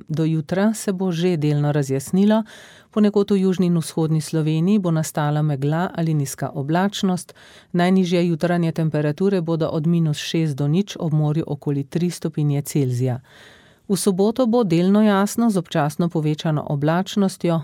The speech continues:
zapihal bo severni veter. Najvišje dnevne temperature bodo od ena do šest, na Primorskem do enajst stopinj Celzija.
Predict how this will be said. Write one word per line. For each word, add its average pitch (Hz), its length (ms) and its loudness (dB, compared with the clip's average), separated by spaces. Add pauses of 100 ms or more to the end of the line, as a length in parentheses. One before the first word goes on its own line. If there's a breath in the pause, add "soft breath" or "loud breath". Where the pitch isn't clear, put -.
zapihal 165 560 -2
bo 147 160 -2
severni 160 560 0
veter. 143 400 2 (520 loud breath)
Najvišje 196 520 0
dnevne 180 360 2
temperature 170 760 -2
bodo 190 360 -2
od 185 220 -2
ena 156 280 0
do 151 120 -2
šest, - 480 -2
na 170 180 0
Primorskem 170 800 -2
do 190 240 0
enajst 147 420 -2
stopinj 165 360 -2
Celzija. 131 560 -2